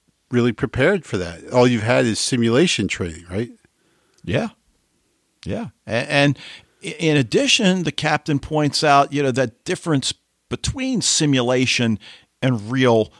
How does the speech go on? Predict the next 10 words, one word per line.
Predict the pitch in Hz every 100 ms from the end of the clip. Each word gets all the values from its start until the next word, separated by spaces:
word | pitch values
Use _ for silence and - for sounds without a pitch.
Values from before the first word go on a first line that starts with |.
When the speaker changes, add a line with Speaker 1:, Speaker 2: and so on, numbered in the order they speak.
| -
Speaker 2:
the | 123
screaming, | - - 151 170 170 147 104 85 85 _ _ _
the | 117
death, | - 131 131 101 - - _ _ _ _ _
and, | 123 120 -
and | 123 120 117 113 - - - - _ _ -
not | 131 143 -
that | 175 143
Burnham | 143 151 156 156 151 151 147 -
is | - 143